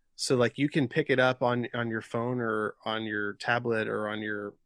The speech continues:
your, your P S four or your P C, play for a while and put it down, and all your progress saves. Um,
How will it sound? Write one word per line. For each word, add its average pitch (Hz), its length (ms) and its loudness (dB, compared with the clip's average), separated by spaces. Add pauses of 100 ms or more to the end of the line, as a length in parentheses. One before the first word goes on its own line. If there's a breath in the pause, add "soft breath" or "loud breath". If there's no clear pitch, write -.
(120)
your, - 500 -14
your 123 300 -10
P 117 120 -4
S 107 160 -2
four 117 300 -2
or 117 180 -2
your 107 140 -2
P 107 180 -6
C, 110 440 -4 (320 loud breath)
play 123 160 0
for 113 180 -4
a 110 40 -2
while 110 340 2
and 107 120 -4
put 107 140 -6
it 104 80 -6
down, 107 280 -2
and 107 100 -6
all 107 120 -4
your 101 120 -4
progress 107 480 -4
saves. 110 500 -4 (580 soft breath)
Um, 107 500 -2